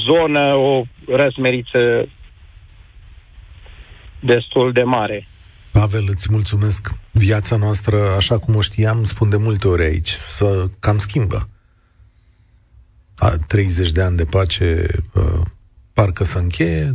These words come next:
Speaker 2: Dacă nu începe un alt fel de război,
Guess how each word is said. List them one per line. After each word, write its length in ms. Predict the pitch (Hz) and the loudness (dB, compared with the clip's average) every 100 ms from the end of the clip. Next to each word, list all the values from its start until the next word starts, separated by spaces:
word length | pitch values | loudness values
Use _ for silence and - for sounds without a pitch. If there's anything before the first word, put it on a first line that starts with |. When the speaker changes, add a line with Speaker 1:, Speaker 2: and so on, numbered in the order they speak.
| 110 | 0
Speaker 2:
Dacă 340 | 101 120 - | 0 2 0
nu 200 | 117 135 | -2 0
începe 500 | 123 110 - 110 110 104 95 90 92 92 92 98 | -2 0 0 0 0 0 0 0 0 -2 0 0
un 140 | 101 | 2
alt 160 | 107 98 | 2 0
fel 120 | 104 | 0
de 60 | 92 | 0
război, 400 | 90 87 113 | 0 2 0